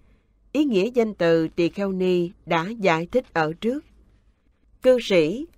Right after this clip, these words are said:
cư sĩ phụ, vị tỳ kheo ni biện y giá. Y giá là giá tiền may y, hoặc là tiền,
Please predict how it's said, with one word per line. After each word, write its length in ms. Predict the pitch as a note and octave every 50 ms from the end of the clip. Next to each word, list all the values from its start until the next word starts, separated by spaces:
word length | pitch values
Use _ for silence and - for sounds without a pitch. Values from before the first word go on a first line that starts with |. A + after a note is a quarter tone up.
| _ _
cư 160 | - C#4 C4 A#3
sĩ 220 | A#3 - F3 G3+
phụ, 440 | A#3 - G3 F3 D#3+ D#3 D#3+ E3+ F3 - _ - _ _ -
vị 300 | E3+ F3+ E3+ E3 E3+ E3+ -
tỳ 140 | - F#3+ E3+
kheo 220 | E3+ - G#3 G3+ G3
ni 400 | F#3+ G3 G3 F#3+ F#3 F3+ F3 - -
biện 340 | F3+ F3 E3 D#3 D3+ D#3 E3+ -
y 220 | - F#3+ F3+ E3+ D3+
giá. 340 | F3+ F3 E3+ F3+ A3 C#4 - _ - _ _ _ _ _ _ _ _ _ _ _ _ _ _ _ _ _
Y 160 | B3 B3 A#3+
giá 180 | G3 A3+ G#3 A#3 D4+ F4
là 360 | D4 G#3+ F3+ F3 E3+ E3+ E3 E3 - _ -
giá 260 | F#3+ G3 G#3 C#4 E4+ E4+ -
tiền 320 | G3 F3 D#3+ D#3 D#3 D#3+
may 180 | F3+ F#3 F#3 F3+
y, 360 | - - F3+ F3+ F#3 F3+ F3+ - _ _ _
hoặc 220 | _ - F#3+ F#3+ -
là 180 | F#3+ F#3 F3+
tiền, 380 | F3 - - F3 F3 E3+ E3 D#3+